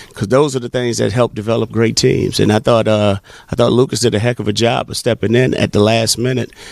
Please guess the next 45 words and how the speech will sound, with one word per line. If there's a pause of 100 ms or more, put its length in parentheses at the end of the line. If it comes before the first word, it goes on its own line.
(140)
and,
and,
and
playing
pretty
damn
good
for
us. (420)
When
it's
all
said
and
done,
what
our
job
is
to
evaluate
our
players,
but
on
top
of
that, (460)
making
sure
that
we
got
a
good
nucleus
of
groups (360)
that,
that
can
help
us
moving
forward.